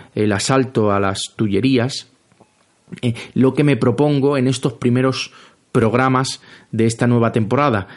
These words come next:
Me llevará, creo que varios programas, mm,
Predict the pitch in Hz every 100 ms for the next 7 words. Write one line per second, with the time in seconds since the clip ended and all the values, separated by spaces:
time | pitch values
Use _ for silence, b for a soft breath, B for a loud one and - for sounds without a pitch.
0 | B 110 107 110 110 131 131 - 127 127
1 | 113 131 123 120 117 104 117 120 117 120
2 | - B B B _ - 120 107 104 104
3 | 101